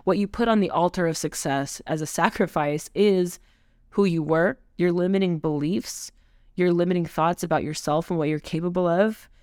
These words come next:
your limiting beliefs about other people and their willingness to pay you money, to give you recognition, to support you. I think you put on the altar of success <laughs> as a sacrifice is being wrong. I've chosen to submit my ego and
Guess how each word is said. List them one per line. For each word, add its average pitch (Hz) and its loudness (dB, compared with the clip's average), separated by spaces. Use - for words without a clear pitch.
your 185 4
limiting 180 2
beliefs 165 -2
about 160 2
other 160 -2
people 185 2
and 180 2
their 151 0
willingness 156 0
to 147 -2
pay 143 -4
you 151 -2
money, 170 2
to 151 -2
give 143 -4
you 151 -2
recognition, 156 -2
to - -8
support - -2
you. 151 0
I 160 0
think 165 -2
you 165 0
put 190 -6
on 165 0
the 170 -2
altar 170 -2
of 165 -4
success 185 -2
<laughs> - -16
as 165 0
a 175 -2
sacrifice 170 0
is 170 -2
being 180 4
wrong. 160 2
I've 160 -4
chosen 180 0
to 156 -6
submit 151 -4
my 156 0
ego 147 0
and 156 -4